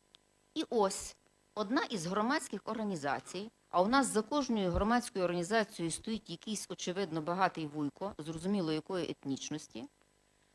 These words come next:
одна із таких громадських організацій звертається до якихось там європейських фондів із тим, аби вони киданули сюди трошки грошей на те,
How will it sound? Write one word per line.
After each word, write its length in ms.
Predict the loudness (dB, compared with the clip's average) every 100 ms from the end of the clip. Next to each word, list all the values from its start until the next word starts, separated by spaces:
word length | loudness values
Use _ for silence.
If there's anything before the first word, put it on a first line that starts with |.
| _
одна 280 | -2 4 4
із 140 | 4
таких 300 | 2 0 2
громадських 560 | 2 4 4 2 -2 -2
організацій 800 | -2 -2 0 -2 -2 -6 -12 -12 _ -16
звертається 680 | -2 -2 2 4 4 2 2
до 120 | 4
якихось 440 | 2 -2 -4 -6
там 220 | -2 -4 -2
європейських 680 | 2 2 2 0 0 -4 -4
фондів 500 | 0 2 0 -2 -6 -6
із 200 | -4 -2
тим, 400 | 0 0 0 -6 _ _ -2
аби 220 | 4 6
вони 420 | 6 8 8 6 2
киданули 540 | 0 6 6 6 6 4
сюди 300 | 2 -2 -2
трошки 480 | 2 2 2 0
грошей 580 | 2 6 6 2 -2 -4
на 180 | 2 2
те, 420 | 2 2 2 2